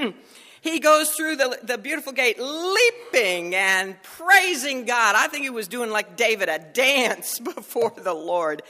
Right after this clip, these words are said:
as he enters through the beautiful gate. But before he could do that, there had to be a pre-planned meeting, one that was divinely planned in eternity past. Now, our outline for today's lesson consists of three parts.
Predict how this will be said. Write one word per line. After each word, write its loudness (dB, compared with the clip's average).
as -4
he -8
enters -10
through -10
the -14
beautiful -18
gate. -18
But -2
before -6
he -2
could -8
do -6
that, -2
there -8
had -10
to -12
be -12
a -8
pre-planned -8
meeting, -8
one -2
that -4
was -8
divinely -6
planned -6
in -10
eternity -12
past. -10
Now, -6
our -2
outline -2
for -10
today's -8
lesson -8
consists -16
of -20
three -8
parts. -6